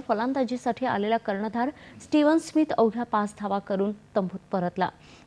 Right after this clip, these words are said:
त्यानंतर सलामीवीर मॅथ्यू शॉर्टने त्रेसष्ट धावांची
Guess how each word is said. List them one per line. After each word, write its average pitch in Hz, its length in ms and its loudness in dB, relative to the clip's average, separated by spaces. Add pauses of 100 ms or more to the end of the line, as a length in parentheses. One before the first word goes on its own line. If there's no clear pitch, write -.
त्यानंतर 302 340 6
सलामीवीर 285 640 2 (120)
मॅथ्यू 226 360 0
शॉर्टने 226 480 -4 (140)
त्रेसष्ट 226 420 -2
धावांची 240 460 -2